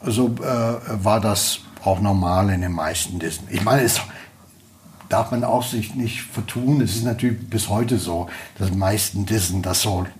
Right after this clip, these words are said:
abläuft. Ja. Also, äh, bloß, äh,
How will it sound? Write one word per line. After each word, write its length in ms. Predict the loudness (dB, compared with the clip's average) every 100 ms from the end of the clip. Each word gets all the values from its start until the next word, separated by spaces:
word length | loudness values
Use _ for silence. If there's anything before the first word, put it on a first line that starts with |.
| -2
abläuft. 720 | 0 0 -2 -2 -4 -8 -12 -12 -8
Ja. 240 | -6 -6 -10 -18 -8
Also, 480 | -6 -2 0 0 -2 -4
äh, 60 | -4 -4
bloß, 400 | -2 0 0 -2
äh, 320 | -2 0 0